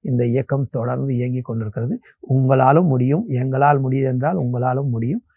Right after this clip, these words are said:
நீங்கள் நெருங்கி வந்து பாருங்கள், தூரத்துல இருந்தே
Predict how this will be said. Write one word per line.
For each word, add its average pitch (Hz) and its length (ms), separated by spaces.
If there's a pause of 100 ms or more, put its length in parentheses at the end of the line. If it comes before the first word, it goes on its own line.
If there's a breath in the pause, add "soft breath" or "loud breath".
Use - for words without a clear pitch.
(120)
நீங்கள் 165 420
நெருங்கி 165 460
வந்து 139 260
பாருங்கள், 113 540 (360)
தூரத்துல 135 400
இருந்தே 120 360